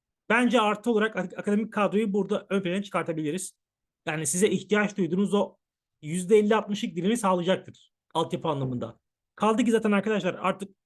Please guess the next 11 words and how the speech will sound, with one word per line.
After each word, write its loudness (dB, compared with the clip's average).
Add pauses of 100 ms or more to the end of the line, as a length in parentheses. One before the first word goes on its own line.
üniversite 2
ve 2
iş -6
dünyası 0
arasında -4 (220)
o 0 (440)
bağlantı 2
giderek 0
daha 0
da 0
kopuyor. -2